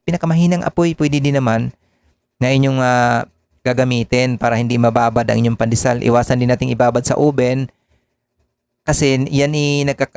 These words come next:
nag-, natutusta din. Wala, pag nilalabas mo sa oven, hindi na halos makain, sobrang tigas na.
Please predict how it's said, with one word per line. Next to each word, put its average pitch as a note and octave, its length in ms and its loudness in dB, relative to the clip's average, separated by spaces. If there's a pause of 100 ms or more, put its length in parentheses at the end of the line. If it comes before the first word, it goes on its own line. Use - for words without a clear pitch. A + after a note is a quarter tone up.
nag-, B2+ 160 0
natutusta C3 720 -2
din. C3+ 320 0
Wala, A#2+ 480 0
pag B2 160 -4 (160)
nilalabas B2+ 480 2
mo C#3+ 80 -2
sa - 80 -2
oven, C3 560 0
hindi A#2+ 160 2
na A#2+ 160 2
halos A#2+ 320 0
makain, A#2 480 -2
sobrang A#2 240 2
tigas A2+ 400 0
na. B2 240 0